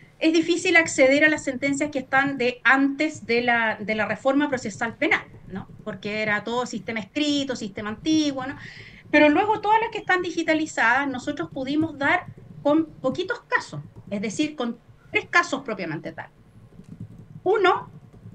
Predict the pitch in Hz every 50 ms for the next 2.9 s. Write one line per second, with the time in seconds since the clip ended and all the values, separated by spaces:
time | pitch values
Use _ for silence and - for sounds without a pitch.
0 | - - 269 277 285 294 311 339 - - - _ _ 247 247 247 240 262 262 269
1 | 285 302 311 302 285 277 311 339 381 - - - 247 269 320 - - _ _ _
2 | - - - _ _ 247 247 208 233 226 226 233 254 285 320 359 392 381 -